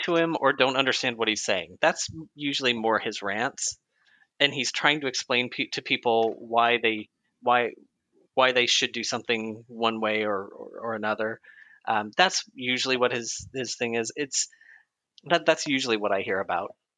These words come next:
<laughs> Um, it, yeah, it tends to be more people that aren't listening to him, um, or, or people are just doing things that are completely illogical.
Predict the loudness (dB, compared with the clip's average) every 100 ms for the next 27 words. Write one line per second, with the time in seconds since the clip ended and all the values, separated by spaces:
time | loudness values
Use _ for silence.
0 | _ -12 -6 -4 -2 0 -2 -2 -8 -10
1 | -14 -20 -20 -20 -20 _ _ 2 4 4
2 | 0 -12 _ -6 2 4 6 4 0 0
3 | 2 0 0 0 0 4 2 2 -2 0
4 | 2 4 2 2 -2 -4 -4 -4 -6 -4
5 | -4 -4 -6 -8 -12 _ _ _ _ _
6 | _ -4 -2 -2 -6 -12 2 4 6 2
7 | -6 -18 -4 2 4 4 2 2 4 2
8 | 4 2 0 0 2 2 2 -2 -2 -2
9 | -4 -2 -2 -2 -8 -8 -6 -2 -2 -2
10 | -4 -4 -2 0 0 -4 -6 -6